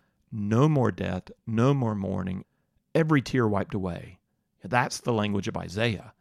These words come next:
I take the context around verse twenty-one, along with this previous passage of Isaiah twenty-five, together with the future passage of Revelation twenty-one, as solid ground for interpreting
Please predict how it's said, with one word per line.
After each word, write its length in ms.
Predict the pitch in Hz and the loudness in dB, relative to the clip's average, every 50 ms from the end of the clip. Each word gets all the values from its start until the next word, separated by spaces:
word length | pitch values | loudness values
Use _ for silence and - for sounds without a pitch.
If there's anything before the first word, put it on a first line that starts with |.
| _ _ _ _ _ _ _ _ _ _ _ _ _ _ _ _ _ _ _ _ _ _ _ _ _ _ _ _ _ _ _ _ _ _ | _ _ _ _ _ _ _ _ _ _ _ _ _ _ _ _ _ _ _ _ _ _ _ _ _ _ _ _ _ _ _ _ _ _
I 200 | - 110 127 147 | -2 2 2 2
take 280 | 143 - 139 120 98 - | 2 4 2 0 0 0
the 100 | - 101 | -6 -8
context 720 | - - - 110 104 113 110 107 - 110 104 - - - - - | -8 -4 -2 0 0 0 0 0 -2 -2 -2 -2 -6 -8 -4 -2
around 720 | 107 101 101 98 98 95 98 101 107 113 127 131 117 110 | 0 0 0 0 0 0 2 0 0 0 -2 -2 -2 -2
verse 240 | 123 135 123 - | 0 0 0 -2
twenty-one, 680 | - - 143 135 131 123 120 131 131 131 131 131 131 117 - _ _ _ _ _ _ _ _ _ _ | -2 -2 -2 -2 0 0 0 0 0 0 -2 -4 -6 -8 -12 _ _ _ _ _ _ _ _ _ _
along 580 | - 113 113 120 123 123 127 131 139 143 139 120 | 0 2 4 6 6 8 8 8 6 6 4 2
with 180 | 117 110 98 | 0 0 0
this 180 | 104 101 92 - | 0 -2 -2 -4
previous 420 | - - - 123 110 110 101 90 | -4 -2 -2 0 0 0 -2 -2
passage 500 | - - 104 98 104 107 - 131 120 - | -4 -4 -2 -2 -2 -2 -2 -4 -4 -4
of 100 | 113 104 | -2 -2
Isaiah 460 | 101 98 98 95 107 104 101 101 95 - _ - | 0 0 0 0 0 0 0 0 -2 -6 _ -8
twenty-five, 720 | - - 117 110 98 95 - 113 104 104 107 120 131 110 - _ _ _ _ _ _ | -6 -4 -4 -4 -4 -2 2 4 4 4 4 2 0 -4 -10 _ _ _ _ _ _
together 400 | - 131 107 95 127 131 120 120 | -4 -4 0 2 2 4 4 4
with 160 | 110 104 98 | 4 2 0
the 120 | 87 101 - - | -2 -6 -4 0
future 340 | 165 190 190 - - 117 | 0 0 2 2 0 0
passage 460 | - - 107 95 90 - - 101 95 107 | 0 0 0 0 0 0 -4 -6 -4 -4
of 140 | 95 87 | -2 0
Revelation 540 | 107 107 - 104 107 107 101 - - 101 101 | 0 0 0 0 -2 -4 -4 -4 -6 -6 -6
twenty-one, 720 | - - - 110 101 98 98 107 113 120 127 147 170 151 - _ _ _ _ _ _ _ _ _ - | -6 -4 -2 -2 -2 0 0 0 2 2 2 2 0 -2 -4 _ _ _ _ _ _ _ _ _ -2
as 180 | 110 110 107 - | 0 0 0 0
solid 480 | - - 151 143 156 156 135 120 101 | 0 2 4 4 6 4 2 0 0
ground 520 | 107 113 107 104 95 92 95 92 95 92 - | 0 0 2 0 0 -2 -4 -6 -6 -8 -6
for 260 | - - 110 110 104 - | -4 0 0 0 0 -2
interpreting 1000 | - 104 101 98 - - - 139 135 131 - 120 113 107 104 101 101 98 95 | -4 -6 -6 -6 -6 -2 2 4 4 4 2 0 -2 -2 -2 -4 -4 -6 -8